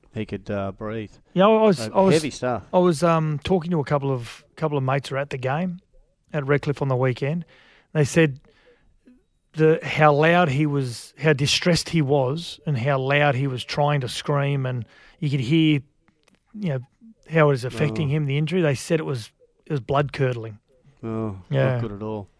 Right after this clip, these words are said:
Speaker 1: A couple of other things. Uh, Connor Watson's manager, uh, and the Knights and the Roosters have confirmed that he is going back to the Chooks.
Speaker 2: Yeah,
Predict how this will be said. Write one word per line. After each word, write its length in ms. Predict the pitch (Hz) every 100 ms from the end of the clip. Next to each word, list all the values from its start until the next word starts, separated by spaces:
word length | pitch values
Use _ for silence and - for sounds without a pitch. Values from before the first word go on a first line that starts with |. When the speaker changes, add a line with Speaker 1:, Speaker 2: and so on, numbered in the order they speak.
| -
Speaker 1:
A 340 | - - -
couple 200 | - 226 170
of 40 |
other 160 | 170 151
things. 300 | 165 160 143
Uh, 340 | 151 147 139
Connor 280 | - 165 147
Watson's 420 | 131 151 151 117
manager, 540 | 131 131 123 143 175 -
uh, 560 | 123 123 123 120 117 117
and 180 | 123 120
the 60 | 120
Knights 260 | 123 127
and 100 | 151 139
the 40 |
Roosters 300 | 139 165 135
have 140 | 120 107
confirmed 380 | 113 131 127
that 100 | 123
he 240 | 131 170 226
is 140 | 202
going 260 | 220 202 185
back 300 | 196 202 -
to 100 | 202
the 100 | 175
Chooks. 520 | - 302 339 - 143
Speaker 2:
Yeah, 420 | 156 247 285 226